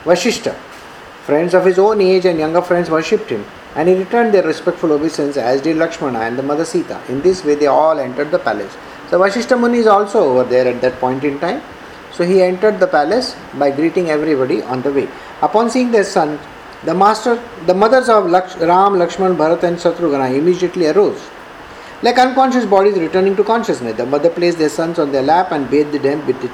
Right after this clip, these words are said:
tears, thus relieving themselves from the glory of long separation.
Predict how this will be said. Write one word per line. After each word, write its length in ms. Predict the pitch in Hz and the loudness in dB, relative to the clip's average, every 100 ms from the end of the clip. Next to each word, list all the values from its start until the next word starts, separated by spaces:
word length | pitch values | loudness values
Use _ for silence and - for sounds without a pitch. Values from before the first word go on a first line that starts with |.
| - | -2
tears, 400 | 165 120 - - - - - - - - | 0 0 -2 -12 -18 -20 -20 -20 -12 0
thus 180 | 233 240 | 2 2
relieving 420 | 247 262 277 254 | 2 2 2 4
themselves 480 | 208 190 196 190 185 | 2 2 0 0 -2
from 120 | 180 | -2
the 60 | |
glory 360 | 160 180 208 208 | 2 4 4 2
of 200 | 180 180 | 0 0
long 280 | 127 143 156 | 0 0 -4
separation. 640 | 160 151 214 226 - 190 | -4 -4 -2 -2 -4 -12